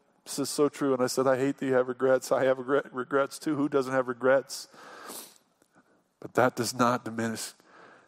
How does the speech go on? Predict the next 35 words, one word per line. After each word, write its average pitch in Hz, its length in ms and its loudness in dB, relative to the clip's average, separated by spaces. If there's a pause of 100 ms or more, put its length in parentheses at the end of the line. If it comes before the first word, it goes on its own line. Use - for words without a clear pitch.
(100)
Christ's 104 420 -2
love 104 300 4
for - 160 -6
you, 107 300 -6 (960)
his 107 140 -4
desire 107 420 2
to 98 40 -2
save 104 380 0
you. 98 120 -8
And 98 80 -8
I 98 60 -6
said, 101 240 -4
"Would 110 160 -2
you 127 140 -2
like 110 200 4
to - 80 -12
trust - 320 0
Christ?" 95 460 -4 (1040)
And 104 100 -2
he 127 80 4
says, 101 240 0
"I, 110 200 2 (200)
I 143 80 6
have 147 120 2
to - 80 -12
think 131 200 -4
about 98 300 -4
it." 101 80 -12 (1400)
I 156 60 -10
said, - 120 -8
"Man, 120 160 4
I 123 40 0
hope 127 180 -2
you 120 80 -2
do, 107 300 0